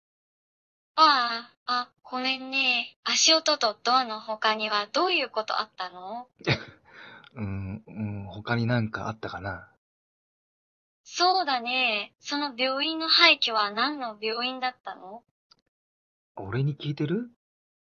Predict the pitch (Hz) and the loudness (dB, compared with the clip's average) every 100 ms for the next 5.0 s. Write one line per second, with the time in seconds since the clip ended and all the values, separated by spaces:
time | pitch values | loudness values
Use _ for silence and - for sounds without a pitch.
0 | _ _ _ _ _ _ _ - 262 247 | _ _ _ _ _ _ _ -4 -4 -4
1 | 233 233 214 196 202 _ - 226 226 - | -6 -6 -6 -10 -18 _ -8 -6 -6 -8
2 | _ - 240 240 240 240 254 247 226 - | _ -6 -4 -4 -6 -6 -2 0 -2 -4
3 | _ 240 269 294 320 320 320 285 240 226 | _ 0 2 0 -2 -2 -2 -2 -2 -2
4 | 220 226 233 214 220 226 220 190 202 | -2 -2 -2 -2 -4 -4 -4 -8 -12